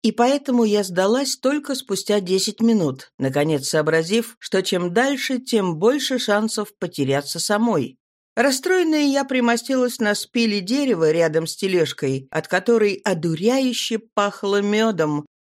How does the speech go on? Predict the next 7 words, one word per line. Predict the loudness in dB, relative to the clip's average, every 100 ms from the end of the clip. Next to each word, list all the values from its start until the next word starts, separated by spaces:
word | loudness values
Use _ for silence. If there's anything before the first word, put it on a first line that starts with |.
| -2
и | 0
залюбовалась, | 2 2 2 2 2 0 -2
как | -4 -6
торговец | -4 -4 0 0 0 -4 -10 -6
разливает | -2 -2 -2 -4 0 0 0 -2
янтарные | -4 -2 -2 0 -2 0
напитки. | -2 -4 -8 -8 -10 -10 -10